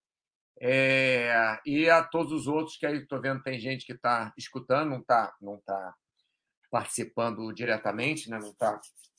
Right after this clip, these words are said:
escrevendo aqui, mandando nenhuma mensagem, mas tô vendo que tem mais gente aí assistindo. Muito obrigado pela sua atenção e espero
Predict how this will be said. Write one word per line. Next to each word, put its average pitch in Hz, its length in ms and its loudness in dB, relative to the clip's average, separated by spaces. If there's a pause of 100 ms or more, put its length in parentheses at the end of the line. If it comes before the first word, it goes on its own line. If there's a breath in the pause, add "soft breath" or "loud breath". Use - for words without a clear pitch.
(680)
escrevendo 120 640 -2
aqui, 123 240 -2
mandando 110 320 -2
nenhuma 113 220 -2
mensagem, 123 520 4
mas 113 140 -8
tô 104 120 -8
vendo 107 200 -8
que - 100 -20
tem 113 100 -6
mais 107 220 -2
gente 104 280 -6
aí 98 80 -4
assistindo. 135 580 0 (300 soft breath)
Muito 117 240 0
obrigado 113 460 2
pela 104 180 -2
sua 107 160 -2
atenção 156 560 8 (500 soft breath)
e 165 300 8
espero 208 640 12